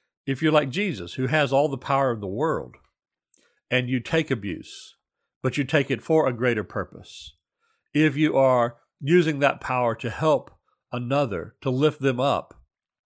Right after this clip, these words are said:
instead of using what power you do find, uh, to strike one down, then we find that is of great worth. And that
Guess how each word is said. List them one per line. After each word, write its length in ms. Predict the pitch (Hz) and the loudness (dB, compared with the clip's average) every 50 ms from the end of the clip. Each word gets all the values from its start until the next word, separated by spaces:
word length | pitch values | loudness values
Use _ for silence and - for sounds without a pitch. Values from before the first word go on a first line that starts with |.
| _ - | _ -8
instead 320 | 127 127 - - 151 147 127 | -8 -6 -2 0 0 2 2
of 160 | 110 98 - _ _ _ _ _ _ - | 2 0 0 _ _ _ _ _ _ 0
using 280 | 135 147 135 135 131 | 2 2 2 2 2
what 160 | 123 123 - | 0 -2 0
power 200 | - 143 139 135 | 2 4 4 4
you 160 | 127 120 120 120 | 4 4 0 0
do 160 | 131 135 127 | 2 0 0
find, 420 | - - 120 107 104 101 101 101 _ _ _ _ _ - | 0 0 0 0 0 -2 -4 -8 _ _ _ _ _ -8
uh, 200 | - 117 113 117 | -4 -4 -4 -4
to 180 | - - 135 131 | -4 -4 -6 -6
strike 340 | - - - 139 135 135 - | -4 0 2 4 4 4 2
one 240 | 127 120 113 107 | 0 0 0 0
down, 520 | 98 120 123 139 131 104 82 76 82 107 - _ _ _ _ _ _ _ _ _ - | -2 0 0 0 0 -2 -4 -6 -10 -14 -18 _ _ _ _ _ _ _ _ _ 0
then 220 | 131 156 185 190 | 4 4 4 4
we 100 | 180 156 | 4 0
find 320 | - - 147 139 135 127 127 | 0 0 0 0 0 2 2
that 140 | 135 131 | 2 2
is 120 | 131 123 127 | 2 0 -4
of 140 | 135 123 - | -6 -8 -8
great 400 | - - 147 160 165 170 - - | -10 -4 -2 0 0 -2 -2 -4
worth. 640 | 127 120 107 87 78 - - - - - _ _ _ _ _ - | -4 -2 -2 -2 -4 -6 -14 -20 -20 -20 _ _ _ _ _ -8
And 220 | - 123 131 131 | -2 -2 -2 0
that 260 | 135 139 139 139 - | 2 0 0 0 -2